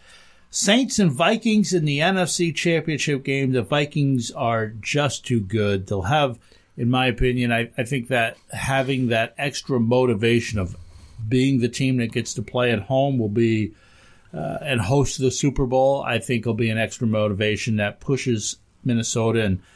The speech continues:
this, to me, is probably as close to as mis-, uh,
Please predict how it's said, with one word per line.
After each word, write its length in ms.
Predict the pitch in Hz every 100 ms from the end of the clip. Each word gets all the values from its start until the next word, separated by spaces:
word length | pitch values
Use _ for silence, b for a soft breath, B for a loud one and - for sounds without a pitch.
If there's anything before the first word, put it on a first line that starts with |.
| b b b 123
this, 260 | 175 175
to 120 | - 147
me, 180 | 143 139
is 120 | 127
probably 500 | 123 120 123 120 117
as 100 | 98
close 320 | - 120 113
to 140 | 123 104
as 140 | 92
mis-, 340 | 107 113 - - -
uh, 160 | 120